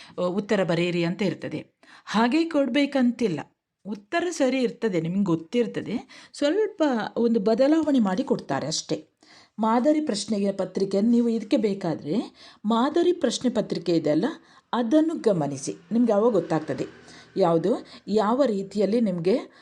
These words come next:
ಪ್ರಶ್ನೆಯನ್ನು ಕೊಡ್ತಾರೆ, ಬಹು ಆಯ್ಕೆಯ ಪ್ರಶ್ನೆಗಳನ್ನು ಕೊಡ್ತಾರೆ ಅನ್ನುವಂಥದ್ದು. ಆರನೆಯ ಅಂಶ ನೋಡಿ, ಅದನ್ನು ಗಮನಿಸೋಣ. ಬಿಟ್ಟ ಸ್ಥಳ ಕೊಡ್ತಾರೆ, ಐದು ಅಂಕದ ಬಿಟ್ಟ ಸ್ಥಳ. ಅದನ್ನು ಮಾತ್ರ ನೀವು ಬೇರೆ ಯಾವುದೂ ಓದುವುದು ಬೇಡ,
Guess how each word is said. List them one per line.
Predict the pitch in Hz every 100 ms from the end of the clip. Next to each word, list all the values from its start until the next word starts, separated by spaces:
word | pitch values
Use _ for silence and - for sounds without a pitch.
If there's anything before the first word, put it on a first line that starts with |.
| - -
ಪ್ರಶ್ನೆಯನ್ನು | 214 - 233 202 214 254
ಕೊಡ್ತಾರೆ, | 170 165 165 160
ಬಹು | 165 196 202
ಆಯ್ಕೆಯ | 196 175 170 175
ಪ್ರಶ್ನೆಗಳನ್ನು | 175 170 175 170 185 233
ಕೊಡ್ತಾರೆ | 165 165 165 156 160
ಅನ್ನುವಂಥದ್ದು. | - 170 165 165 175 165 120 220 - _ _ _ _ 180
ಆರನೆಯ | 196 226 277 320 311 302
ಅಂಶ | 240 208 - 226
ನೋಡಿ, | 135 - 156 302 - _ _ _ _ _ _
ಅದನ್ನು | 214 214 202
ಗಮನಿಸೋಣ. | 151 143 - 127 147 285 - _ _ -
ಬಿಟ್ಟ | 208 254 254 349
ಸ್ಥಳ | 330 - 202 208
ಕೊಡ್ತಾರೆ, | 233 175 - 131 127 - -
ಐದು | 226 233 220
ಅಂಕದ | 180 170 180 262 349 202
ಬಿಟ್ಟ | 208 208 190
ಸ್ಥಳ. | 160 - 135 104 185 302 - - - -
ಅದನ್ನು | 196 190 254 294 302
ಮಾತ್ರ | 226 170 170 _ 165 196 302 - - -
ನೀವು | 202 196
ಬೇರೆ | 160 185 208 240
ಯಾವುದೂ | 170 170 185 240 269 285 294
ಓದುವುದು | 226 208 220 226 180 165
ಬೇಡ, | 151 143